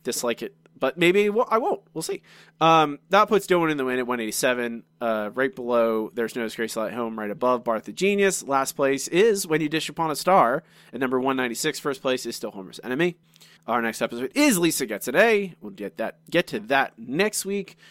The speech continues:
Uh, I think that'll do it for us today. Um,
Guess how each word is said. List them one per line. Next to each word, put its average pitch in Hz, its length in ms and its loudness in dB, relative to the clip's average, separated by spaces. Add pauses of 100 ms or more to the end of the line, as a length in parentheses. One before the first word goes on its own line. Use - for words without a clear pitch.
(180)
Uh, 123 280 4
I 117 60 2
think 139 200 -8
that'll 120 160 2
do 135 300 -2
it 143 160 -2
for 139 280 -2
us 135 220 -2
today. 147 560 -4 (140)
Um, 95 640 -4